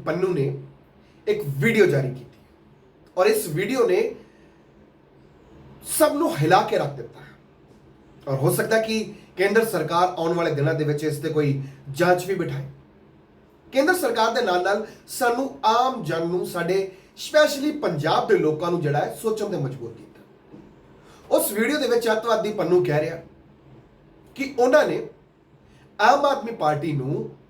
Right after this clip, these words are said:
ਦੋ ਹਜ਼ਾਰ ਚੌਦਾਂ ਤੋਂ ਲੈ ਕੇ ਦੋ ਹਜ਼ਾਰ ਬਾਈ ਤੱਕ ਇੱਕ ਸੌ ਤੇਤੀ ਕਰੋੜ ਰੁਪਏ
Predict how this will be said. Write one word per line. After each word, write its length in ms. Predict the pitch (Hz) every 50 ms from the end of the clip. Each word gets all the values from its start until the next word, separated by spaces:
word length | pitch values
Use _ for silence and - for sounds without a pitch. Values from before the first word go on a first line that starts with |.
| _ _ - _ _ -
ਦੋ 180 | - - 202 220 214
ਹਜ਼ਾਰ 320 | - 165 180 185 180 180
ਚੌਦਾਂ 240 | - 175 160 170 185 190
ਤੋਂ 120 | 175 151
ਲੈ 180 | 131 - 135 135
ਕੇ 140 | - 143 139 - - - - - - - _ - - - - - -
ਦੋ 120 | 175 208 214 202
ਹਜ਼ਾਰ 280 | 202 - 180 185 170 151
ਬਾਈ 280 | 139 - - 180 - -
ਤੱਕ 300 | - 139 120 98 98 - - - - - - - - - - _ _ _ -
ਇੱਕ 300 | 269 302 - - - -
ਸੌ 240 | - - 196 180 165 170 - - - - - - -
ਤੇਤੀ 420 | 320 330 - - - - 311 311 302 - - - - -
ਕਰੋੜ 340 | 170 170 180 196 226 233 202
ਰੁਪਏ 560 | 165 147 139 - 156 160 160 147 - -